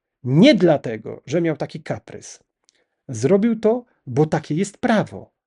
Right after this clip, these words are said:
Bo w Polsce obowiązuje artykuł sto dziewięćdziesiąty szósty Kodeksu Karnego, który mówi bardzo wyraźnie, kto obraża uczucia religijne osób,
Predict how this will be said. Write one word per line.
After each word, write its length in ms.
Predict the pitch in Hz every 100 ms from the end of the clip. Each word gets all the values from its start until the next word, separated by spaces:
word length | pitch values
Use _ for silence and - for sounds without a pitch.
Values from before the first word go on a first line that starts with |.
| -
Bo 200 | 117 180
w 80 | -
Polsce 580 | 240 175 - - 180 185 - _ -
obowiązuje 840 | 240 294 294 285 226 160 117 -
artykuł 440 | 170 185 214 208 180
sto 200 | - 180
dziewięćdziesiąty 720 | 170 170 160 156 175 160 151
szósty 360 | - 151 190
Kodeksu 440 | 160 160 151 - 165
Karnego, 500 | 165 147 135 139 165 - _
który 240 | - 226
mówi 260 | 233 214 226
bardzo 420 | 147 190 202 247
wyraźnie, 520 | 233 240 202 117 123
kto 340 | - - 220 -
obraża 640 | 160 170 196 180 165 -
uczucia 440 | 156 - 202 175 156
religijne 640 | 156 139 143 180 165 147
osób, 480 | - 147 - 160 160